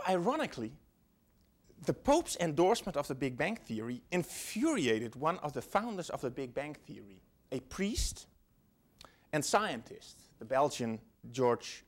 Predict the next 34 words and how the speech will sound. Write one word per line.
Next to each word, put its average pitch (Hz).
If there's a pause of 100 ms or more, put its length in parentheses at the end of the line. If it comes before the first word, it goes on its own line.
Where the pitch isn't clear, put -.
Lemaitre, 120 (520)
who 110 (320)
lived 127
from 127
eighteen 135
ninety-four 117
to 117
nineteen 117
sixty-six. - (840)
Even 277
though 165
the 139
Catholic, 139 (180)
Catholic 185
University 143
of 120
Louvain, 123
where 113
I 113
presently 120
work, 123
and 113
where 127
Lemaitre 123
has 113
worked 117
almost 131
his 117
entire 110
life, 117 (600)
has 143
largely 175
forgotten 131
him, 110